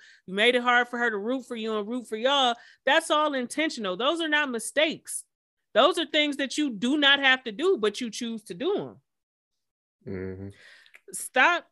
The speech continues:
Speaker 1: Y'all stop trying to piece them back together. That
Speaker 2: Yeah, I
Speaker 1: man
Speaker 2: f-
Speaker 1: got some work to do on himself. So a person that is a, uh, pathological cheater and
Speaker 2: Hmm.
Speaker 1: liar,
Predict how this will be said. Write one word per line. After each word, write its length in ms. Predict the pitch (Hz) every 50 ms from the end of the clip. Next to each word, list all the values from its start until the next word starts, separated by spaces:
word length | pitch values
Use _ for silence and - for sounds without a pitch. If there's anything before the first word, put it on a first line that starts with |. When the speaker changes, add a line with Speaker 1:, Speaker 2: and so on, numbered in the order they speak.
| _
Speaker 1:
Y'all 300 | 220 226 254 277 320 349
stop 300 | 349 - 415 370 370 359
trying 240 | - 349 320 311 302
to 60 | 277
piece 260 | 285 - 302 285 269
them 160 | - 269 254 240
back 240 | 254 240 240 240
together. 500 | - 214 202 220 202 180 160 143 135 - - _ _ _ _ _
That 160 | 190 233 277 -
Speaker 2:
Yeah, 40 |
I 40 | -
Speaker 1:
man 140 | - 311 311
Speaker 2:
f- 60 | 302
Speaker 1:
got 200 | 277 262 247 247
some 200 | - - 214 208
work 240 | 208 233 254 254 -
to 80 | 269 226
do 160 | 214 262 269
on 200 | 262 254 262 262
himself. 580 | 269 262 247 - - 247 254 262 320 - - _ _ _ _ _ _ _ - - - _ _
So 160 | - - 233 -
a 120 | 196 202
person 440 | 196 - 269 269 302 302 - 311 269
that 260 | 262 262 254 240 185
is 180 | 208 233 233 214
a, 280 | 226 208 196 190 180 -
uh, 340 | 180 202 202 196 196 185 180
pathological 840 | - - 254 247 262 254 269 254 254 247 247 247 247 - 247 240
cheater 460 | 233 - - 294 285 277 277 294 330 320 _ _ _ _ _ _ _ _ _ _ _
and 160 | - 208 214 214
Speaker 2:
Hmm. 60 | 214
Speaker 1:
liar, 440 | 240 269 302 320 330 330 339 339